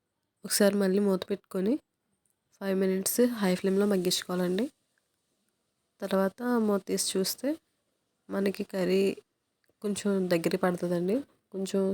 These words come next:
చికెన్ మసాలా వేసుకోండి ఒక టేబుల్ స్పూన్. వేసుకొని ఒకసారి బాగా మిక్స్ చేసుకొని ఇంకా స్టవ్ ఆఫ్ చేసేసుకోండి. కొంచెం కొత్తిమీర వేసుకొని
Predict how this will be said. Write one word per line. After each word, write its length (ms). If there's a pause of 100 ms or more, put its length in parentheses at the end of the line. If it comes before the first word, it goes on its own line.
చికెన్ 320
మసాలా 400
వేసుకోండి 420
ఒక 160
టేబుల్ 260
స్పూన్. 260 (640)
వేసుకొని 380
ఒకసారి 280
బాగా 180
మిక్స్ 220
చేసుకొని 500 (1300)
ఇంకా 200 (760)
స్టవ్ 360
ఆఫ్ 200
చేసేసుకోండి. 680 (960)
కొంచెం 340
కొత్తిమీర 440
వేసుకొని 440